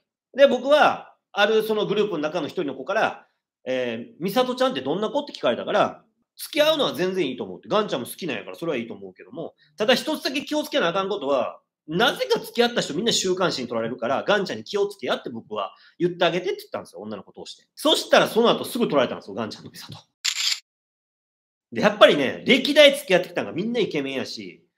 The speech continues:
全員撮られてるんですよ。で、僕の憶測だけでもの言わせてもらうと、多分、先手を打って週刊誌に打って、それを見ることによってガンちゃんの周りの女の子を切ろうとしたんやろなって僕は思ってます、美里が。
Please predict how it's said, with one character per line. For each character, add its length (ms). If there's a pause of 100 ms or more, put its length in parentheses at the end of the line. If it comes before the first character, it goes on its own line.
(160)
全 440
員 60
撮 80
ら 80
れ 60
て 80
る 60
ん 60
で 40
す 60
よ。 120 (200)
で、 100
僕 260
の 140
憶 140
測 200
だ 100
け 80
で 60
も 120
の 60
言 100
わ 100
せ 60
て 60
も 80
ら 100
う 80
と、 340 (420)
多 160
分、 560 (160)
先 300
手 140
を 160
打 40
っ 40
て 80
週 240
刊 180
誌 80
に 80
打 60
っ 20
て、 300
そ 120
れ 60
を 100
見 80
る 120
こ 80
と 100
に 60
よ 80
っ 60
て 100
ガ 160
ン 40
ち 60
ゃ 60
ん 20
の 60
周 180
り 60
の 80
女 120
の 60
子 80
を 80
切 80
ろ 120
う 40
と 60
し 80
た 80
ん 20
や 60
ろ 80
な 100
っ 140
て 80
僕 220
は 260
思 160
っ 40
て 120
ま 80
す、 120
美 60
里 220
が。 160